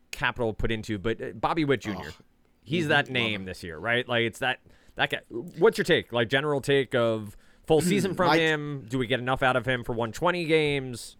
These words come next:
Speaker 2: Yeah, my take on Bobby Witt Junior is he is a pol-, he, I, if I'm gonna give you a comp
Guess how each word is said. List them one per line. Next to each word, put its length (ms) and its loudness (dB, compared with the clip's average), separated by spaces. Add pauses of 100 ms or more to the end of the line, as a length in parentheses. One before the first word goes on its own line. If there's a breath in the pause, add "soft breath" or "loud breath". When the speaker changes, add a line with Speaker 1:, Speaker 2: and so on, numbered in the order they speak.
Speaker 2:
Yeah, 340 -6
my 280 0
take 240 0
on 120 -2
Bobby 280 2
Witt 160 -2
Junior 360 -6
is 600 -6
he 300 -2
is 280 0
a 120 -6
pol-, 340 -2
he, 340 -10
I, 120 2
if 220 -2
I'm 100 0
gonna 240 4
give 200 0
you 80 6
a 60 0
comp 420 -8